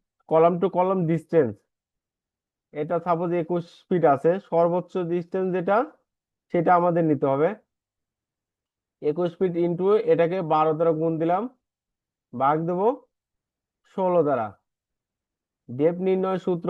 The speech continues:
আমাদের L by sixteen plus, plus clear cover। ক্লিয়ার কভার আমাদের দেড় ইঞ্চি, ওয়ান পয়েন্ট ফাইভ ইঞ্চি, তাহলে সতেরো ইঞ্চি আসে। এটা আমরা একটু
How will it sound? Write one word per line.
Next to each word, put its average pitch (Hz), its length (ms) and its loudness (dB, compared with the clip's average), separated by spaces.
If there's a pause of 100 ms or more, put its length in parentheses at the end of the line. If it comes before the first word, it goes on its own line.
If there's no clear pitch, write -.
আমাদের 185 300 0 (840)
L - 20 4 (100)
by 190 100 2 (120)
sixteen 185 460 -2
plus, 190 300 2 (240)
plus 175 340 2 (1160)
clear 185 360 0
cover। 120 260 -2 (920)
ক্লিয়ার 180 380 0
কভার 185 300 -2
আমাদের 180 280 2 (240)
দেড় 160 220 6 (240)
ইঞ্চি, 127 280 -6 (260)
ওয়ান 147 180 0 (120)
পয়েন্ট 190 240 0 (120)
ফাইভ 147 200 4 (120)
ইঞ্চি, 113 240 -8 (1200)
তাহলে 151 200 4 (140)
সতেরো 180 460 2
ইঞ্চি 160 180 2 (100)
আসে। 120 180 0 (840)
এটা 165 260 2 (100)
আমরা 185 160 -2 (100)
একটু 180 220 -4